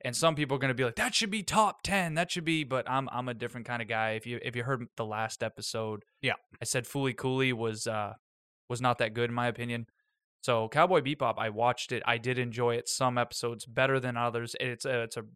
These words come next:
Speaker 1: really great adventure. And, and for dub that I watched, it was pretty good.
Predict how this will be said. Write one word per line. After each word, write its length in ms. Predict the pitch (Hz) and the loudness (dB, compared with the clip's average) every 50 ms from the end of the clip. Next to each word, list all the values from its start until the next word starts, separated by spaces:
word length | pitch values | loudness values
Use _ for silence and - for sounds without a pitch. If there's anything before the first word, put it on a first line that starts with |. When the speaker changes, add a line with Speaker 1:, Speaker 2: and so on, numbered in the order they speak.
| _ _ _ _ _ _ _ - | _ _ _ _ _ _ _ 0
Speaker 1:
really 300 | 262 254 214 156 135 117 | 2 4 4 4 2 -2
great 280 | 107 127 139 131 120 | 0 0 0 0 0
adventure. 540 | 113 107 110 135 143 139 - - 120 107 - _ _ _ _ _ _ _ - | -2 -2 0 0 2 0 0 -4 -8 -8 -10 _ _ _ _ _ _ _ -4
And, 300 | - 135 131 123 120 117 | 0 0 2 2 0 -4
and 340 | - - 123 120 110 104 98 _ _ | -8 -8 -8 -8 -8 -10 -12 _ _
for 220 | - 127 113 107 110 - | -2 -2 -2 -2 -4 0
dub 460 | 123 123 131 139 147 165 165 147 - | 2 4 4 4 2 -2 -6 -12 -4
that 100 | - 120 | -2 -2
I 80 | 117 110 | -2 -2
watched, 420 | 104 104 110 113 135 151 - - - | -2 0 0 2 2 0 -2 -8 -6
it 80 | 147 165 | -2 0
was 180 | 196 160 113 - _ _ - | 0 0 -2 -4 _ _ -2
pretty 160 | 190 180 147 | -2 -2 0
good. 300 | 123 139 151 143 104 | 4 4 4 4 4